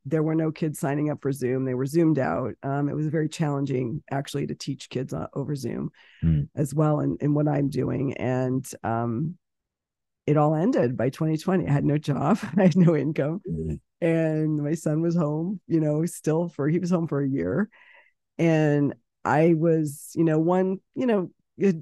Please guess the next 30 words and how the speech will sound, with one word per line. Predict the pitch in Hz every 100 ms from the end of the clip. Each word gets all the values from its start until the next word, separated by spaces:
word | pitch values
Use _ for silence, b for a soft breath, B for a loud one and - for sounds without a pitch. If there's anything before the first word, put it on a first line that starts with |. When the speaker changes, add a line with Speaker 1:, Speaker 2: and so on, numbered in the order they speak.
| -
Speaker 1:
uncomfortable | 185 208 185 208 208 180
with | 165 156
my | 143
own | 170 202 196
life, | 127 143 -
but | 170 -
I | 165
really | 165 175 214 226 226
was | 190 160 156 151 147 - _ _ _ _ _ _ -
hurting | 226 294 185 156 147
about | 160 160 160 - - _ _ _ _ _ -
what | 170 175
I | 160
teach | 160 - 285 185 170 - 139 - _ _ _ _ _ _ _ _
not | 196 196 240 247
being | 190
able | 185 170
to | 170
get | 175 160
to |
the | 170
kids | 175 254 220 170
in |
this | 165 160
moment | 170 170 185 190 -
where | 156
they | 147 143
really | 143 160 165 156 156
needed | 151 143 139
it. | -